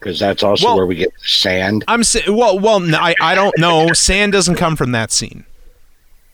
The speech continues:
Speaker 1: Are you sure? That's when they're on the balcony talking.
Speaker 2: No, that's not when they're on the balcony. They're in the field, not the balcony.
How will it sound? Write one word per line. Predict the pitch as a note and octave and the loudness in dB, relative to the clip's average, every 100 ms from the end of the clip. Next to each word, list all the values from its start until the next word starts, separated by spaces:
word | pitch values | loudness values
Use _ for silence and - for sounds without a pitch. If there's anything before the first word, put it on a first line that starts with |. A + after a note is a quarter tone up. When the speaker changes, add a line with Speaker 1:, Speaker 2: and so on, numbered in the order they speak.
| _ | _
Speaker 1:
Are | A#2+ | -2
you | B2+ B2+ | -2 0
sure? | C#3 F#3+ | 2 2
That's | E3 C3 - | 2 0 0
when | D#3+ | 0
they're | C#3+ | 0
on | C#3 | 0
the | C3+ | 0
balcony | A#2 D#3 - A2+ | 0 0 0 -4
talking. | F#2+ C3+ C#3 F#2 D#2 _ _ - | -2 -2 -2 -6 -16 _ _ -4
Speaker 2:
No, | D3 G3 | 0 0
that's | G3 E3+ | 0 0
not | G3+ G3 | 0 0
when | F#3 | 2
they're | E3 | 2
on | D3+ | 2
the | B2+ | 0
balcony. | A#2+ G2 G2+ F#2 - | -2 -4 -10 -10 -2
They're | B2+ | 2
in | D3 | 2
the | D3+ | 0
field, | - F3 A#2 C#2+ - - | -2 -2 -4 -6 -10 -10
not | A#2 B2+ | -6 -6
the | - | -4
balcony. | C#3 G#2+ - F#2 - | -2 -4 -6 -18 -20